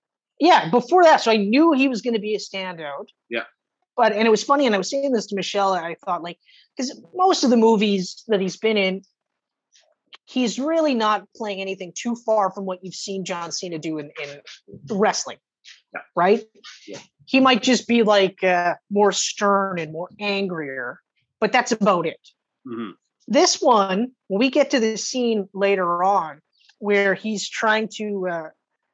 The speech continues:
Speaker 1: there's gonna be fat spoilers, fat fucking spoilers, but I'm gonna try to ease into them. Well, when he's trying to prevent the U S B drive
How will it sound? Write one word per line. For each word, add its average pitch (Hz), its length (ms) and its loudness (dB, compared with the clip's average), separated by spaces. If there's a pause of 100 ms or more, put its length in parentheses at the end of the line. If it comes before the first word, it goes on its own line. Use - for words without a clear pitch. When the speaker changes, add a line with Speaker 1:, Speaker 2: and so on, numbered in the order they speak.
(220)
Speaker 1:
there's 254 160 -4
gonna 247 160 -2
be 202 120 -4
fat 180 300 -8
spoilers, 151 720 -12 (400)
fat 202 340 2
fucking 190 260 -2
spoilers, 151 440 -8
but 196 280 -4
I'm 196 80 0
gonna 214 160 -2
try 220 360 2
to 196 60 -8 (520)
ease 254 380 0
into 226 220 0
them. 156 220 -10 (300)
Well, 208 140 -2
when 226 100 0
he's 247 140 -4
trying 277 400 -2
to 240 100 -8
prevent 208 520 -6 (800)
the 196 160 -6
U 196 540 -2
S 208 160 -2
B 208 200 -6
drive 165 380 -4